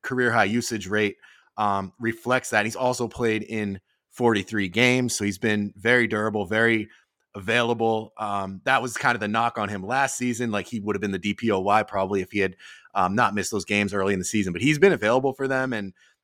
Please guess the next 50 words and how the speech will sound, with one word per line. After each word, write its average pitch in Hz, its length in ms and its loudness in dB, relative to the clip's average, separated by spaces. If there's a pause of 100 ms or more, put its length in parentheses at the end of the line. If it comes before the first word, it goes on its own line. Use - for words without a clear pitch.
(200)
you 135 120 -6
know, 123 140 0
without 143 400 2
him, 104 360 -6 (100)
there's 117 200 -6
no 113 140 -4
way 104 180 0
this 101 180 -6
team 95 240 -4
is 92 320 -6
even 95 480 0
sniffing 95 640 0 (320)
even 107 260 0
probably 104 300 4
the - 100 -8
play-in 90 420 -2
picture. 85 380 -8
So 87 320 -8 (360)
if 104 80 -8
you're 151 100 2
just 180 120 0
talking 147 220 4
about 95 240 -6
value 117 440 4
to - 180 -6
a 90 40 -4
team, 135 480 -6 (300)
he's 339 300 2
probably 160 500 6
in 135 80 4
the 123 60 2
top 123 300 2
fifteen 123 400 0
in 123 60 -2
the 117 80 -2
N 110 140 -2
B 104 120 0
A, 127 120 4
but 107 120 -4
then 131 140 -2
it 170 60 0
just 175 160 -4
comes 151 200 -2
down 156 260 2
to - 80 -8
the 101 100 -8
same 160 260 -2
old 180 180 2
thing. 170 160 0
Like, 117 280 -2